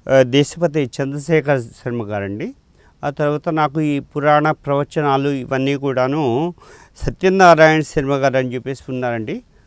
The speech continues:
ఆ ముగ్గురు గురువు గారి దగ్గర నేను విద్యాభ్యాసం చేశాను. కాబట్టి నేను అన్ని స్మార్త వైదిక కార్యక్రమాలన్నీ కూడా వివాహ ఉపనయనాల వరకు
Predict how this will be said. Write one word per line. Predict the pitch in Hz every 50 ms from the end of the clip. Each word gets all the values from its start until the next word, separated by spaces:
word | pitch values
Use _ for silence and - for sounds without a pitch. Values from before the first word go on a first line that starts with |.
| _ _ _ -
ఆ | 135 135
ముగ్గురు | 135 135 139 143 160 160 160
గురువు | 147 143 143 139 135 131 139
గారి | 143 135 131 131 127 117
దగ్గర | 113 104 123 135 160 160 147
నేను | 135 131 117 110 113 117 107 - - -
విద్యాభ్యాసం | 110 110 117 120 127 120 107 110 107 113 117 113 110 - _ _ _ - 117
చేశాను. | 113 104 - 127 113 110 143 233 - _ _ _ _ _ _ _ _ _ _ _ _ -
కాబట్టి | 135 139 147 147 202 190 175 151 143 143 135 127
నేను | 117 135 135 135 135
అన్ని | 127 127 135 147 151 151
స్మార్త | - - - - 131 131 135 135 - - 160 160 160 - - _ _ _ -
వైదిక | 117 123 135 139 135 127 131 120
కార్యక్రమాలన్నీ | - - 127 127 127 131 - 139 139 135 135 131 120 117 120 135
కూడా | 135 139 135 127 135 139 135 - - _ _ -
వివాహ | 117 123 139 139 135 127 127 135
ఉపనయనాల | 127 117 - 120 131 131 131 131 127 123 123 123 123
వరకు | 120 120 117 113 - - 175 -